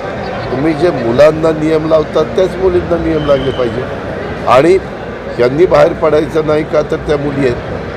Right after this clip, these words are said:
अहो, पण मुलींच्याकडे बघण्याचा दृष्टिकोन हाच आपण सगळ्यांनी बदलला पाहिजे. कारण त्याही समाजातला एक महत्त्वाचा घटक आहे.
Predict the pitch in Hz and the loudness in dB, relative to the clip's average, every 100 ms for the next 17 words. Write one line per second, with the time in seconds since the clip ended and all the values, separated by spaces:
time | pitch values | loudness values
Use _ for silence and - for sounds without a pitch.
0 | - 143 170 147 127 139 165 156 180 170 | 0 2 2 2 0 2 0 4 2 4
1 | 170 151 147 156 165 165 180 175 139 127 | 2 2 0 2 0 2 2 2 -2 -4
2 | - 160 175 139 107 - - - - - | -2 2 4 4 0 -8 -10 -10 -10 -8
3 | - - - 120 143 180 180 - 175 - | -8 -6 -4 2 4 4 2 2 0 0
4 | 160 160 156 151 151 156 143 143 139 131 | -2 0 -2 -2 -2 0 0 2 2 2
5 | 135 131 - 127 120 131 139 185 180 160 | 0 -2 -2 -2 0 2 6 4 4 0
6 | 147 151 156 - 160 143 127 127 151 147 | 2 0 -2 -2 -4 -2 0 0 -2 -2
7 | 151 117 151 160 147 | 0 0 2 0 0